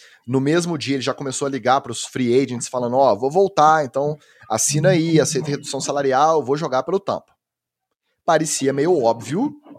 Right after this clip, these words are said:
que tanto os Dolphins quanto o Brady seguiriam caminhos opostos.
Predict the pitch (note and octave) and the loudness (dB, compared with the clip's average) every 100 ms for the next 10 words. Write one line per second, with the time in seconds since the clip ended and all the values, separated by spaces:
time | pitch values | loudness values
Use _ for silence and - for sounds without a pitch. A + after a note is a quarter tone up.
0 | _ _ _ _ - E3 C4 D4 _ - | _ _ _ _ -2 -2 -2 -6 _ -20
1 | - _ - B2+ D3+ E3 E3 A#2 A2 C3+ | -20 _ -2 2 2 0 -2 2 2 2
2 | F#3+ F#3+ - A#2+ C#3+ A#3+ B3+ - _ _ | -4 -8 -4 -4 -4 -8 -16 -18 _ _
3 | _ - E3 A#2 A2+ C#3 G#3 - G#3 F#3+ | _ -6 2 2 2 0 -4 -4 -2 0
4 | A#2 C3+ E3 _ - E3+ A#2+ A2+ E3+ G2 | 0 -2 -10 _ -2 0 0 -2 -2 -2
5 | C#2+ - - | -6 -10 -20